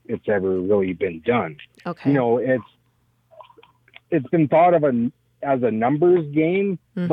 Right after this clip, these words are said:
Speaker 2: Mm-hmm.
Speaker 1: it's not. It's a balance between production and empathy of your people.
Speaker 2: Yeah, that's so great. I, that's the best advice, and, and you're resounding kind of a message that I really heard consistently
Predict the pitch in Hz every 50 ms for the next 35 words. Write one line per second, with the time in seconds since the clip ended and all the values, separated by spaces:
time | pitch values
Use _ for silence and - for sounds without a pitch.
0 | - 139 135 160 165 _ 156 143 127 117 98 101 113 127 131 - _ 135 131 113
1 | 98 - 135 143 156 160 147 131 117 _ _ _ - 131 104 - - 127 131 135
2 | 135 127 127 127 120 113 120 _ _ 131 117 104 139 147 151 143 - - - 127
3 | 117 113 107 107 120 - _ _ - 127 120 117 110 104 92 - _ _ _ _
4 | _ _ _ _ 156 156 143 - 147 117 _ 120 120 117 110 107 113 _ - 127
5 | 120 113 113 110 110 110 101 90 _ - - 135 147 127 _ - 85 78 - -
6 | 175 170 170 170 175 160 151 147 147 _ _ _ _ _ _ 190 185 - - -
7 | - 190 175 160 - - 160 156 156 160 - - - 196 190 190 214 220 220 -
8 | - - 185 170 180 170 165 - - 175 160 170 160 165 165 - - - - -
9 | 170 165 165 160 - - 160 160 160 160 160 160 _ _ _ _ _ _ _ _
10 | - 180 185 180 185 190 175 185 175 175 180 185 185 190 185 185 - 202 175 165
11 | 165 160 156 156 156 160 - - 170 160 160 - - 160 151 156 151 147 156 160
12 | 156 156 151 147 - - 175 160 156 - - - 160 156 - 156 - - - 160
13 | 160 160 156 156 156 156